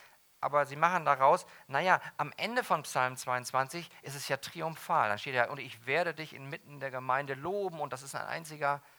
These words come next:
Sieg am Ende im Psalm zweiundzwanzig. Und jetzt wird gesagt, "Na ja, Jesus zitiert hier Psalm zweiundzwanzig, den Anfang. Da müssen wir aber den ganzen Ver-, den ganzen Psalm mit reinlesen." Und damit aus einem Schmerzensschrei ein Siegesschrei.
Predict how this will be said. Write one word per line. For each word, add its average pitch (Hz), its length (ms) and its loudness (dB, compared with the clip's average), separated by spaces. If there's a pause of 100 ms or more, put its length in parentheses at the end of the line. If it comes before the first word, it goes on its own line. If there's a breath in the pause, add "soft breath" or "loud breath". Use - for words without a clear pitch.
(160 loud breath)
Sieg 143 400 -10
am 120 120 -6
Ende 107 260 -6
im 113 140 -12
Psalm 117 320 -4
zweiundzwanzig. 123 760 -8
Und 123 60 -14
jetzt 120 140 -12
wird 131 120 -16
gesagt, 139 360 -4 (280 loud breath)
"Na 139 140 0
ja, 160 240 6 (140)
Jesus 131 300 -14
zitiert 156 320 -10
hier 156 100 -8
Psalm 131 340 -6
zweiundzwanzig, 127 720 -8
den - 140 -10
Anfang. 170 440 -2 (240 loud breath)
Da 143 100 0
müssen 165 200 -10
wir 147 60 -4
aber 120 100 -4
den 127 100 -10
ganzen 156 300 -6
Ver-, 143 300 -4 (100)
den 135 80 -16
ganzen 147 220 -10
Psalm 131 300 -4
mit 117 100 -8
reinlesen." 147 580 -2
Und - 1120 -20
damit 101 160 -14
aus 104 120 -14
einem 92 240 -16
Schmerzensschrei 113 960 -12 (540)
ein 98 120 -14
Siegesschrei. 120 580 -14